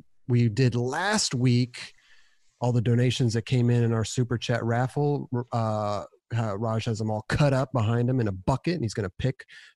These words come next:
That's for a hundred dollar gift card for the Nine Club online store. That's the nine club dot com. We're gonna pick a winner for that later. This episode with the, the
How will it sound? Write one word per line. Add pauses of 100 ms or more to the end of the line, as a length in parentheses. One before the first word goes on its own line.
That's
for
a
hundred
dollar
gift
card
for
the
Nine
Club (360)
online
store.
That's
the
nine
club
dot
com. (340)
We're
gonna
pick
a
winner
for
that
later. (840)
This
episode
with
the, (200)
the